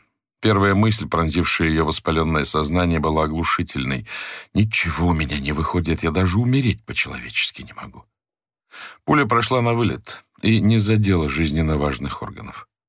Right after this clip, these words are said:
Так сказала ей лучезарная девушка в белом халате.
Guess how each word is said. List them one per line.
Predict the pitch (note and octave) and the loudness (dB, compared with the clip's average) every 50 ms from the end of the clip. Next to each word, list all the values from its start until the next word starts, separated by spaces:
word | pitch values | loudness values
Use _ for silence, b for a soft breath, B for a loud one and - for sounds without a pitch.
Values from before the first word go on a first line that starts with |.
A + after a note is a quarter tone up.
| _ _ _ B B B B B B | _ _ _ B B B B B B
Так | B B2 - G#2+ | B -2 -2 -2
сказала | - - F#2 F2+ E2 F#2+ G2 G2 | -2 -2 0 0 2 2 2 2
ей | F#2+ F#2 F#2 F2 | 2 2 2 2
лучезарная | E2+ F2 F2 E2 - F2 E2 D#2+ F#2+ F#2+ F2 F2 F2+ F2 F2 | 0 0 0 0 0 0 0 2 2 2 2 2 2 2 2
девушка | E2+ G2 G2 D#2+ C#2+ - - - C2+ | 2 2 2 2 0 -2 -4 -6 -8
в | A#1+ | -6
белом | C2 C#2+ C2+ C2 C2+ A#1+ | -4 -4 -2 -4 -4 -6
халате. | - - - D2+ C2+ - - - - - - | -8 -8 -8 -8 -8 -10 -10 -12 -12 -14 -14